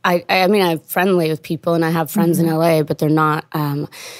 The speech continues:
Speaker 1: the only two friends that I had really in the industry were much older actors, and they both died.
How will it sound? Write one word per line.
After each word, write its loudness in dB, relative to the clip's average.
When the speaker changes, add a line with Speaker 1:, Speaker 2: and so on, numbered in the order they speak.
Speaker 1:
the 2
only 4
two 0
friends 0
that 0
I 2
had -2
really 2
in 0
the -6
industry -2
were -4
much -6
older -2
actors, -4
and -4
they -4
both -6
died. -6